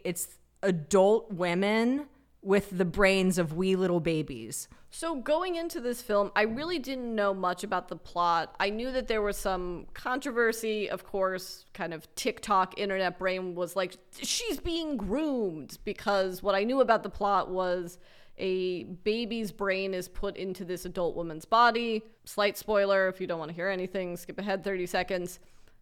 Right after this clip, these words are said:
Speaker 2: It's not any baby's brain put in her body. It's her own baby's brain
Speaker 1: <laughs>
Speaker 2: being put in her body, which is so fucked up, but it is also this amazing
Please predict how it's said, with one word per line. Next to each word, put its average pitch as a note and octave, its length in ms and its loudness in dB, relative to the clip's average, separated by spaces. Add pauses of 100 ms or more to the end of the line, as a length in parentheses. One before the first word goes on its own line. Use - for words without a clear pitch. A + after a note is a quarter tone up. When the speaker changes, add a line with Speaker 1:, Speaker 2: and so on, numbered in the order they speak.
(240)
Speaker 2:
It's F#4+ 220 -2
not G#4 320 -2 (340)
any C4+ 440 0
baby's F#3 960 -4
brain A3+ 440 2
put G3+ 200 4
in G3 140 0
her G3+ 340 2
body. G#3+ 760 4 (320)
It's A3+ 260 0
her - 340 0
own E4 460 2
baby's G#3 460 -2
brain G#3 380 2
Speaker 1:
<laughs> - 40 6
Speaker 2:
being A3 180 -2
put D#4 120 4
in B3+ 40 4
her B3 100 6
body, A#3+ 180 6 (120)
which - 160 0
is F4+ 160 2
so F4 180 0
fucked F4 300 0
up, C4+ 100 4
but D4 160 -4
it D4 160 -6
is C4+ 220 -6
also D#4 360 0
this C4 220 -4
amazing A#3 920 -4